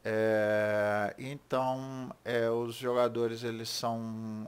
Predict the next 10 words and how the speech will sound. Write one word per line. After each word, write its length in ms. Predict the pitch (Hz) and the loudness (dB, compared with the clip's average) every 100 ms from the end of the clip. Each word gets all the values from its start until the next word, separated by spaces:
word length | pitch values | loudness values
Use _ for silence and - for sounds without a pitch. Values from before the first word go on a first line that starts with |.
| - | -8
é, 600 | 110 107 104 104 101 101 | -4 -2 -2 -2 -2 -4
separados 640 | - - 120 113 113 117 | -8 -2 0 2 -2 -6
por 240 | - 147 - | -6 -8 -4
classes, 760 | 147 143 202 196 - 202 170 131 | 2 4 2 -2 -8 -10 -10 -6
onde 920 | 127 131 - 143 143 143 143 139 135 | -6 -6 -10 -10 -6 -4 -4 -4 -6
são, 580 | - 135 127 135 147 147 - | -6 -6 -6 -8 -12 -16 -6
é, 280 | 131 120 123 | -2 0 0
representados 680 | 131 135 135 139 135 135 - | -4 -4 -6 -4 -4 -4 -4
por 260 | 180 175 | -8 -6
cores. 500 | - 165 135 - - | 0 2 2 -2 -16